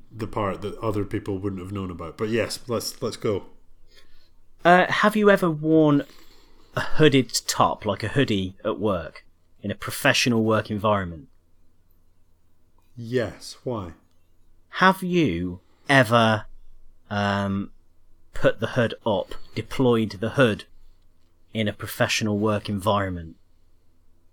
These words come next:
Speaker 2: and
Speaker 1: Mm.
Speaker 2: walked around with your hood up?
Speaker 1: Not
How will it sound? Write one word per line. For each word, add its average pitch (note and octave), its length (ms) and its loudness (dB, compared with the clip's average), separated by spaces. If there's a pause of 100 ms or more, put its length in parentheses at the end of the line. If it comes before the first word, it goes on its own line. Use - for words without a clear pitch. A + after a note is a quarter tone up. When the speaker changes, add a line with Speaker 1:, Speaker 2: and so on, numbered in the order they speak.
(180)
Speaker 2:
and A#2+ 280 -10
Speaker 1:
Mm. A#2+ 180 -2
Speaker 2:
walked A2+ 340 2
around G#2 420 0
with G2+ 180 -2
your G2 100 -8
hood A2 200 -2
up? G2 260 -4 (1900)
Speaker 1:
Not A#2+ 880 -4